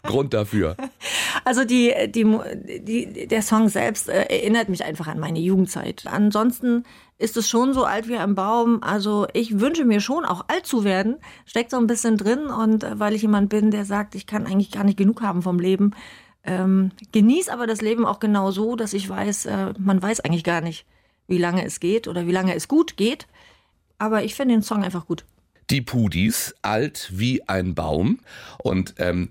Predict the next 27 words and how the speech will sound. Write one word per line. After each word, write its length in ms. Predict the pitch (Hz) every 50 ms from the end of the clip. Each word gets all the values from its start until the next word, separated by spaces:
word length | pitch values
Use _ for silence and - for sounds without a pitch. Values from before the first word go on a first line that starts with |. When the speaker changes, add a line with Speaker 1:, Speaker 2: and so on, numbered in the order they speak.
| - - -
Speaker 1:
so 120 | - -
langsam 460 | 95 87 87 98 143 151 - 147 143 143
komme 320 | - 135 123 123 - -
auch 100 | 87 90
ich 140 | - 139 143
in 80 | 135
das 160 | 110 95 90 -
Alter. 440 | - 78 85 104 123 151 160 170 - - - - - _
Ich 80 | - -
weiß, 160 | 95 95 -
dass 160 | 82 - -
es 220 | - - - -
immer 200 | - - 110 92
meine 300 | 95 90 82 85 82 -
Oma 280 | - - 117 113 92 82
gesagt 420 | 90 85 76 78 71 67 - -
hat, 180 | 104 90 95 - _ - - - -
dass 140 | - 85 95
sie 80 | 95
das 160 | - 85 -
kurios 420 | - - 101 87 87 87 107 120 -
fand, 320 | - 101 101 98 - -
dass, 300 | 85 92 98 - - -
äh, 240 | - - 85 82 82
Doktoren 560 | 85 - 95 - - - - 117 117 90 85
zum 180 | - - 80 76
Beispiel 500 | - 69 76 76 - - 73 73 71